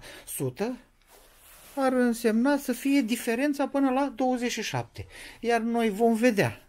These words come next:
dacă. Deci, haideți să facem. Cincizeci și cinci la sută trebuie, trebuie de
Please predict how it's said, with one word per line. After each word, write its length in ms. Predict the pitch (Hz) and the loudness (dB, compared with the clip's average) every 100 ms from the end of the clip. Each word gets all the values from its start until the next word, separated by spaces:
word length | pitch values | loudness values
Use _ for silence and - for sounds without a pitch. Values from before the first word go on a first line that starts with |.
| 143 | -10
dacă. 480 | 139 160 143 - 110 - - - | -2 -2 -2 -6 -10 -10 -20 -6
Deci, 300 | 185 185 208 | -2 0 2
haideți 320 | 208 196 196 | 2 2 0
să 80 | 196 | -4
facem. 420 | - 113 117 - | -4 -6 -6 -12
Cincizeci 640 | - - 165 190 170 147 139 | -12 -6 0 2 2 0 -4
și 180 | - 131 | -6 -8
cinci 520 | - 143 123 - - _ - - - _ - - - | -6 -4 -6 -8 -14 _ -20 -20 -20 _ -20 -20 -8
la 260 | 127 113 | -2 -2
sută 580 | 104 - 98 98 151 190 - - - - - - - - - - _ _ - - - - - - | -2 -8 -12 -6 -4 -4 -6 -20 -20 -20 -20 -20 -20 -20 -20 -20 _ _ -20 -20 -20 -20 -20 -8
trebuie, 760 | - 120 113 110 113 120 147 175 - - - - - - - - - - - - - - - - - - - - - - - - | -2 0 0 -2 -2 0 2 0 -4 -14 -16 -18 -20 -16 -14 -14 -18 -20 -20 -20 -20 -20 -20 -20 -20 -20 -20 -20 -18 -16 -14 -12
trebuie 540 | - 127 131 104 101 - - - - - - - - - - - - - - - | -6 -4 -4 -6 -6 -6 -8 -8 -12 -14 -20 -20 -20 -20 -20 -20 -20 -20 -20 -8
de 340 | 123 135 | -2 0